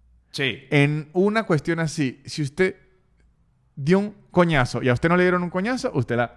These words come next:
Speaker 2: cagó.
Speaker 1: Usted la cagó.
Speaker 2: Es la regla
Speaker 1: Es la
Speaker 2: universal,
Speaker 1: regla, es la, es la
Speaker 2: universal.
Speaker 1: regla. Ok, ahora, al, eh, eh, por ejemplo, la gente que pregunta, ¿cuál es la diferencia entre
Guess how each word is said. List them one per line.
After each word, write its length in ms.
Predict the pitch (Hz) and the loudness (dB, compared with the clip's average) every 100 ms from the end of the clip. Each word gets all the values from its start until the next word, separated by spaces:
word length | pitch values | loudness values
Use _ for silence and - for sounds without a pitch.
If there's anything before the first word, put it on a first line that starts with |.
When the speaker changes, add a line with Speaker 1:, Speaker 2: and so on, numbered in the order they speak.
| 113 | -4
Speaker 2:
cagó. 320 | 107 92 85 - | -2 -2 -6 -6
Speaker 1:
Usted 260 | 170 160 101 | -6 -4 -6
la 100 | 95 | -6
cagó. 380 | 170 87 - - | -2 -2 -2 -4
Speaker 2:
Es 160 | 117 120 | -2 4
la 120 | 123 | 4
regla 480 | 120 127 135 139 - | 6 4 4 2 4
Speaker 1:
Es 180 | 160 147 | 4 8
la 120 | 151 143 | 8 8
Speaker 2:
universal, 20 | |
Speaker 1:
regla, 320 | 139 135 143 | 6 4 4
es 260 | - 139 131 | 4 4 6
la, 160 | 131 131 | 6 4
es 40 | |
la 60 | 123 | 4
Speaker 2:
universal. 360 | 127 120 131 | 2 2 0
Speaker 1:
regla. 300 | 117 101 95 - | 0 -4 -6 -2
Ok, 180 | 110 117 - | -2 -2 2
ahora, 300 | 143 143 135 | 6 6 6
al, 220 | - 147 - | 2 -2 -2
eh, 260 | 151 151 147 | -2 -2 -2
eh, 360 | 147 147 147 | 0 0 0
por 140 | 151 151 | -2 -2
ejemplo, 480 | 165 143 120 107 - _ - - - - - - _ - | -2 -4 -4 -8 -10 _ -20 -20 -20 -20 -20 -20 _ -12
la 220 | 147 147 | 0 0
gente 720 | 160 165 160 196 196 202 196 - _ _ _ _ _ _ _ | 2 -2 -2 0 2 0 -2 -12 _ _ _ _ _ _ _
que 140 | - 143 | -6 -4
pregunta, 720 | 139 139 147 120 - 80 - - _ _ | -2 0 0 0 -4 -14 -16 -20 _ _
¿cuál 180 | - 170 | -2 0
es 80 | 226 | 2
la 60 | 226 | 0
diferencia 640 | 190 165 160 202 220 214 | 0 0 0 0 -4 -4
entre 1040 | - 170 156 165 160 156 156 - - _ | -2 -4 -2 0 2 4 2 -2 -12 _